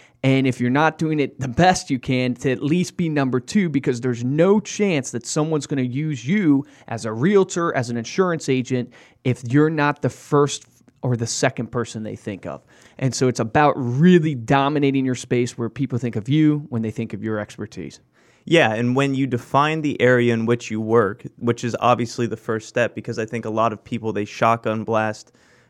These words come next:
Speaker 2: different areas that aren't necessarily conducive to what they do. But I kind of come from an Everytown, U S A, York, Pennsylvania, and there's just a handful of people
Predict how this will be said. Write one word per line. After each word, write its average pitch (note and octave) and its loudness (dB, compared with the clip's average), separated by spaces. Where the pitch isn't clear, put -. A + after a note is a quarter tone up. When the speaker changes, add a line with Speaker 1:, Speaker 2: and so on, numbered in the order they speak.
Speaker 2:
different C3 -2
areas B2 2
that A#2 0
aren't A#2 -2
necessarily A2+ -2
conducive A2 -8
to - -12
what G2+ -2
they G2 -2
do. G2+ -2
But A2 2
I B2 4
kind C3+ -2
of A#2 -6
come B2 -2
from A2+ 0
an G#2+ -4
Everytown, A2+ 0
U A2 2
S G#2+ -4
A, A2 2
York, G#2+ -2
Pennsylvania, G#2+ -6
and A#2+ 0
there's A#2+ 4
just A#2+ -8
a A#2+ 0
handful B2+ -4
of A#2 -8
people G#2+ -2